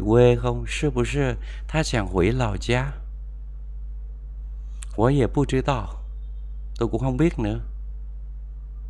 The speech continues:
Nǐ zhen me bu wen ta ya?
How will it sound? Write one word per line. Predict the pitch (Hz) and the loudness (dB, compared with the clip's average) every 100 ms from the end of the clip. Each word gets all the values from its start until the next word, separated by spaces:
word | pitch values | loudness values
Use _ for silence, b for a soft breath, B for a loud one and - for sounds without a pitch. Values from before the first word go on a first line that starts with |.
| - - B B B | -8 -8 B B B
Nǐ | 104 110 160 | 4 6 8
zhen | 175 113 101 | 6 0 0
me | 120 123 | 0 2
bu | 120 143 | 0 2
wen | 160 135 | 0 -2
ta | 127 151 | -6 -2
ya? | 170 139 | -2 -4